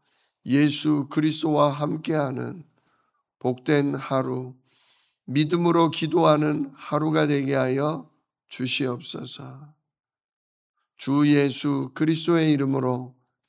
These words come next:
기도드리옵나이다. 아멘.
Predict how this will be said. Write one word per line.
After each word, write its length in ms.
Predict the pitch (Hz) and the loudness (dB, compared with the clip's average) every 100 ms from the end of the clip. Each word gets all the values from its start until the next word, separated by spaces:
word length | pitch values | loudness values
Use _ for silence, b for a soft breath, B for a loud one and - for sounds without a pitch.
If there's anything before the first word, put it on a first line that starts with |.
| _ _ | _ _
기도드리옵나이다. 1400 | - 135 143 139 135 131 131 131 117 117 117 117 123 - - _ _ _ _ _ | -6 0 0 0 0 0 0 -2 -2 -2 -4 -6 -8 -12 -18 _ _ _ _ _
아멘. 760 | 113 113 117 117 127 226 175 | -10 -6 -4 -2 -4 -6 -12